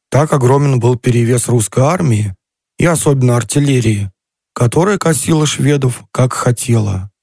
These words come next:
Остается присоединиться к Ключевскому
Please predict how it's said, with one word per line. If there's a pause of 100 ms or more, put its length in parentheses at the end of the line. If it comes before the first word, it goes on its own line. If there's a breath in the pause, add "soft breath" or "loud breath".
(260)
Остается
присоединиться (160)
к
Ключевскому